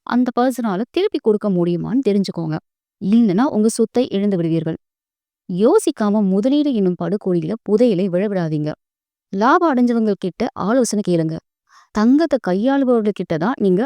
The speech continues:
ஆலோசனை கேட்கணும். அவங்களோட ஆலோசனை உங்களோட சொத்தை பாதுகாக்கும்னு ஆர்கட் முடிச்சாரு. ஐந்தாவது தீர்வு, சொந்த வீடு வைத்துக்கொள். பாபிலோன் மக்களை பார்த்து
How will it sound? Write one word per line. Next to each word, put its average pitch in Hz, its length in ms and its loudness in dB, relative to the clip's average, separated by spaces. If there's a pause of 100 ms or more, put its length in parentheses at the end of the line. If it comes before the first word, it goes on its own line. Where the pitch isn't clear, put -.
ஆலோசனை 196 500 0
கேட்கணும். 160 340 -4 (460)
அவங்களோட 320 420 4 (100)
ஆலோசனை 175 540 -2 (140)
உங்களோட 294 340 0
சொத்தை 190 420 -4
பாதுகாக்கும்னு 180 720 -2 (120)
ஆர்கட் 196 320 -4
முடிச்சாரு. 156 420 -2 (360)
ஐந்தாவது 240 640 0
தீர்வு, 170 360 -2 (560)
சொந்த 320 380 2
வீடு 208 220 2
வைத்துக்கொள். 170 560 -4 (520)
பாபிலோன் 285 460 2
மக்களை 190 360 0
பார்த்து 170 340 -4